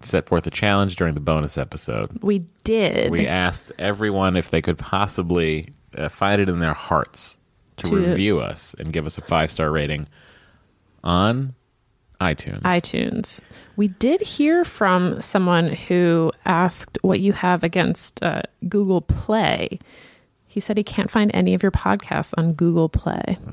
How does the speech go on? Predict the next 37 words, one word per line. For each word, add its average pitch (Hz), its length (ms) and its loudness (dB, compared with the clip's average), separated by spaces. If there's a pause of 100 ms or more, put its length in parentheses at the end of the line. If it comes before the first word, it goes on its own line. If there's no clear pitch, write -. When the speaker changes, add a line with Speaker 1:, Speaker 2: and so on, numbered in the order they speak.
(120)
Speaker 1:
The 101 220 0
answer 139 280 2
to 98 180 0
what 87 160 4
I 87 80 2
have 82 180 2
against 73 640 -4
Google 76 280 2
Play 76 320 0
is, 69 320 -4
uh, 52 280 -4 (240)
nothing. 82 560 2 (160)
<laughs> - 160 -14
I - 1120 -8
just 85 220 0
don't, 85 340 2 (560)
I've 85 160 0
never 90 220 2
thought 87 340 0
to 95 80 4
put 82 220 0
it - 140 -6
there. - 240 -6 (160)
Speaker 2:
Yeah, 202 260 2 (180)
well, 185 260 0 (500)
one, 214 480 0
one 214 240 0
person 185 380 0
asked 151 420 -2
for 156 240 0
it - 120 -6
to - 100 -8
be 156 120 -2
there. 160 340 0
Speaker 1:
Well, 85 160 0
that 82 200 2
person 78 500 2